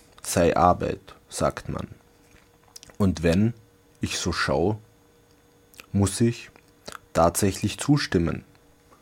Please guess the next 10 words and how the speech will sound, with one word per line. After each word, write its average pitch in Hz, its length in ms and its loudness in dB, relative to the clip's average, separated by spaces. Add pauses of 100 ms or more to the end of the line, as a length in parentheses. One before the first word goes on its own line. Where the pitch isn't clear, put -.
(240)
Ohne 92 240 4
Schreiben 85 560 0 (500)
kein 107 220 4
Gedicht, 113 560 0 (640)
ohne 92 300 2
Richter 104 540 0 (600)
kein 104 220 2
Gericht, 110 560 0 (1900)
ohne 101 240 4
Beschaffungskriminalität 104 1700 0